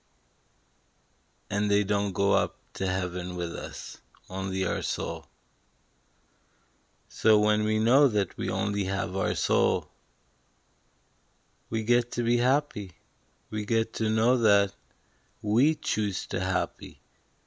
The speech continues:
to be happy. Happiness is a choice. You have to work the steps in life to be happy.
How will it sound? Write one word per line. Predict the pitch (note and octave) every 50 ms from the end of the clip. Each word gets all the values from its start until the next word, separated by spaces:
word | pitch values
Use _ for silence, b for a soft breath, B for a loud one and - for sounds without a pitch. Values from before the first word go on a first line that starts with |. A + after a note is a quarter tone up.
| _ _ _ _ _ _ _ _ -
to | - G2
be | F2+ F#2+ F#2
happy. | F2+ F2+ F2+ F2 F2 F2 - - - D#2+ - D2 D2 _ _ _ _ _ - -
Happiness | - G#2+ G#2 A2 A2+ - - A2+ G2+ G2 G2 F#2+ F#2+ F2 - -
is | F#2+ F#2 F2 F2
a | F#2+ F#2+
choice. | F2+ - - - - A#2 A#2 A2 G2+ F#2 - - - - - _ _ _ _ b b b b b b b b b b b b _ _ _ _ _ _ _ _ -
You | G#2+ A2 A2+
have | A2+ A2+ A2 G#2 G2 -
to | - A#2 A2+
work | A2 A#2 A#2+ A#2+ A#2+ A#2 - -
the | - A#2 G#2+
steps | - - - - - B2+ B2 B2 - - - - - -
in | G#2 G#2 G2+ G#2 G#2
life | G#2 G#2+ G#2+ G2+ G2 G2 F2+ - - - - -
to | - G#2
be | G2+ G#2 G#2 G#2
happy. | G2+ G#2 G#2+ G#2+ G#2+ G#2 - - F2+ F2 E2+ D#2+